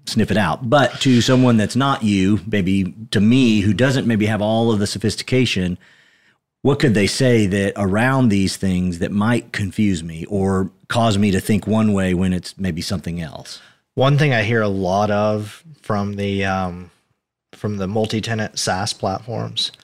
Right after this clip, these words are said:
Speaker 2: is if you say, "Can I modify the code?" They'll say, "You can customize your site however you want. You have lots of ways to customize your site." It's like,
Speaker 1: That's
Speaker 2: yeah.
Speaker 1: different than modifying the code.
Speaker 2: That is, that is. And then when you dig into it, it turns out, oh, there's limited customization options via web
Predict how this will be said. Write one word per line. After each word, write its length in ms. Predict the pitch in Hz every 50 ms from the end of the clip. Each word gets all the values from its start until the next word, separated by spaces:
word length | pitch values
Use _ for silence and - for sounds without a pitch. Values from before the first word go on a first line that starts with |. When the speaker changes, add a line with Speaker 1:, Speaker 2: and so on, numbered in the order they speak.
| _ _ _ _ -
Speaker 2:
is 140 | 117 95
if 100 | 107 101
you 100 | 110 120
say, 260 | 113 - - 110 104 95
"Can 220 | - - 120 117
I 60 | 110
modify 500 | 110 107 98 98 98 95 - - 98 95
the 80 | 90 90
code?" 400 | - - - 151 113 95 95 - -
They'll 100 | 107 107
say, 140 | - 107
"You 180 | 92 101 143 196
can 180 | - 143 123 120
customize 500 | 123 135 131 - - 123 120 113 110 98
your 100 | 101 95
site 260 | - 104 92 87 -
however 260 | 98 92 90 87 92
you 100 | 85 87 85
want. 200 | - 117 127 - -
You 160 | 120 123 123
have 160 | 113 98 90
lots 320 | 95 113 117 123 123 -
of 60 | - 110
ways 200 | 110 107 101 92
to 60 | -
customize 480 | - 113 95 - - 95 - - -
your 80 | - -
site." 260 | - - - - - - _ _ _ _ _ _ _ _ _ _
It's 100 | - - -
like, 100 | 101 -
Speaker 1:
That's 260 | 101 98 104 95 80
Speaker 2:
yeah. 60 | 117
Speaker 1:
different 360 | 110 139 151 - 156 139 104
than 260 | - 117 107 113 113 104
modifying 520 | 110 113 113 107 - 123 117 110 107 104
the 80 | 101 95
code. 340 | - 117 98 85 78 69
Speaker 2:
That 180 | - 120 131 143
is, 320 | 160 151 131 113 98 95
that 180 | 95 120 120 120
is. 400 | 127 120 113 101 95 92 90 101
And 140 | 107 117 120
then 80 | 123
when 100 | 120 123
you 100 | 120 120
dig 180 | 113 123 135 135
into 280 | 143 143 135 123 123 120
it, 80 | 110
it 80 | 110 92
turns 240 | - 123 123 120 120
out, 140 | 117 117 -
oh, 300 | - 131 127 123 117 110
there's 200 | 113 110 107 107
limited 360 | 117 135 139 147 139 131 113
customization 720 | - 135 120 - - 120 117 104 110 110 107 104 - 110
options 520 | 104 101 101 104 - - 110 104 101 92
via 340 | 90 95 104 101 101 101 98
web 420 | 98 92 110 110 110 104 101 101